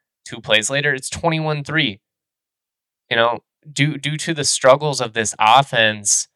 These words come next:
as well as, you know, pretty inconsistent or, you know, really just poor special teams play, the defense has been put in a lot of bad spots this year, just time and time again.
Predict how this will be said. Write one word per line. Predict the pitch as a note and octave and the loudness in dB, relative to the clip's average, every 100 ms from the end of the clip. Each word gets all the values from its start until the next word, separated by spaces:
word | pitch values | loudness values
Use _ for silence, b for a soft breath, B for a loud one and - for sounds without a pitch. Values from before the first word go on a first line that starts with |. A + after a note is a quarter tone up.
| _ _ _ _ | _ _ _ _
as | - | 2
well | C3 B2 | 6 6
as, | A#2 G2+ | 6 0
you | A2 | -2
know, | A2 | -2
pretty | A2 - B2 A#2 - _ _ _ _ - | -4 -2 -2 -2 -6 _ _ _ _ -2
inconsistent | B2 B2 A2 - A2+ - A#2+ A2+ | -2 -2 -4 -2 -2 -2 -4 -6
or, | - G#2+ G2+ | -6 -4 -4
you | G2+ | -6
know, | G#2+ | -6
really | A2 | -4
just | A2 - | -6 -8
poor | - - B2 B2 | -10 -2 4 4
special | A2+ - A#2+ A#2+ | 4 4 2 2
teams | A2+ G#2 G2+ | -8 -10 -10
play, | - G2+ G2+ G2 G2+ _ _ _ _ _ _ _ | -8 -2 0 0 -4 _ _ _ _ _ _ _
the | A#2+ | -4
defense | A#2+ C3 D#3 D#3+ | 2 4 4 0
has | D3+ | 0
been | C3 B2+ | -4 -4
put | B2+ B2+ | 2 4
in | B2+ | 2
a | A2 | -6
lot | G2 G#2 A2+ B2+ A#2 | -6 2 6 6 6
of | G#2 | 4
bad | G#2+ G#2+ G2+ | 4 4 2
spots | - G2 G2+ - | 0 0 0 -2
this | F#2+ - | -6 -6
year, | F#2+ | -8
just | F#2 G#2+ | -10 -12
time | - A2+ A#2 A#2+ A2+ | -8 0 2 2 0
and | G#2 | -2
time | G#2+ G#2+ | 0 0
again. | G2+ G2 G2 G2 | -2 -10 -14 -16